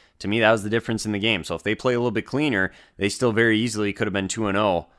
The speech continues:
on the weekend. So I'm sure they're probably kicking themselves for that, but yeah, I don't know. I, it says a lot about Morris, and as far as Bethany goes, I, I still think this team is gonna be more than fine.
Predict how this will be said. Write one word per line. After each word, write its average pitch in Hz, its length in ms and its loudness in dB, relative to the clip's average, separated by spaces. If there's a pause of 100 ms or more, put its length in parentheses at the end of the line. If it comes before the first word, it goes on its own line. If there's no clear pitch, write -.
(260)
on 101 200 2
the 95 80 0
weekend. 95 380 -4
So 80 80 -10
I'm 85 80 -10
sure - 100 -8
they're 95 140 -2
probably 95 260 0
kicking 98 300 -6
themselves 92 520 -2
for 87 220 -8
that, 82 400 -2
but 80 240 -6 (560)
yeah, 151 240 6
I 107 80 4
don't 147 140 4
know. 156 120 6
I, 110 140 6
it 110 460 0
says 139 160 -2
a 139 40 0
lot 135 200 8
about 131 160 6
Morris, 120 540 2
and 107 500 0
as 107 100 -2
far 139 160 2
as 117 80 2
Bethany 117 400 2
goes, 117 160 2
I, 98 340 4
I 104 40 4
still 110 260 -4
think 107 280 -4
this 98 140 -8
team 101 500 -2
is 107 160 -4
gonna 107 180 0
be 101 100 0
more 101 260 2
than 90 200 -4
fine. 135 440 6